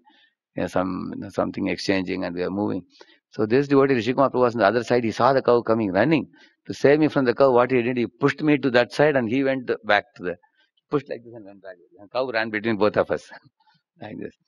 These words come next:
So you think, uh, his act is harsh act or not? What do you think? Is it a noble act or harsh act? What noble, somebody may ask you, huh? Pushing a, uh, Vaishnava like this. But he wanted to save me.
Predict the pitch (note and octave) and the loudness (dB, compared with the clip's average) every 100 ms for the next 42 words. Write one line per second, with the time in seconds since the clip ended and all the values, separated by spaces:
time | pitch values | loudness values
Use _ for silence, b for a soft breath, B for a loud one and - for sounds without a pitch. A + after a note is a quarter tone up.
0 | _ _ _ _ _ _ _ - A#2 B2 | _ _ _ _ _ _ _ -2 2 4
1 | C#3+ D#3 D#3 C#3+ B2+ A2+ A2 A2+ C3 - | 4 4 2 4 2 2 0 2 2 0
2 | C3 - A#2 C3+ - C#3+ D#3 A2+ F#2 F2 | -4 2 4 4 2 0 2 0 0 -2
3 | E2 F#2+ F2+ D#2 C#2 _ _ _ _ _ | 0 -2 -2 -6 -16 _ _ _ _ _
4 | B2 A2+ _ _ D#3 D3 _ _ _ _ | _ _ _ _ _ _ _ _ _ _
5 | A2 A2+ B2 A2 G2+ F#2+ G#2+ C#3+ C#3+ D3 | -4 0 4 4 4 2 2 4 6 4
6 | D#3 D#3 A2 A2+ - F2+ D#2 - _ _ | 6 4 4 2 4 -2 -2 -14 _ _
7 | _ _ D#3+ - C3 - _ _ _ _ | _ _ -20 -20 _ -20 _ _ _ _
8 | _ _ _ - C3 A2+ A#2 C3 A#2 G#2+ | _ _ _ -8 -6 0 0 0 0 0
9 | A2+ G#2+ G2 G#2 F#2+ E2 B2 G#3 B B | 0 2 0 0 -4 -4 -4 -8 B B
10 | - A2 D#3 C3 A#2 G#2 G2 F#2+ F2+ G2 | -8 -2 2 4 4 4 2 2 2 2
11 | G#2+ B2+ A#2 A2 G2 G2+ D#3 C3 - B | 2 2 2 2 0 2 0 0 -8 B
12 | B B B _ _ - C#3 D#3 C#3+ E3+ | B B B _ _ 0 2 2 2 4
13 | D#3+ D#3+ D#3 C#3+ D#3+ D3+ C3+ G2 | 4 4 2 2 4 4 2 -4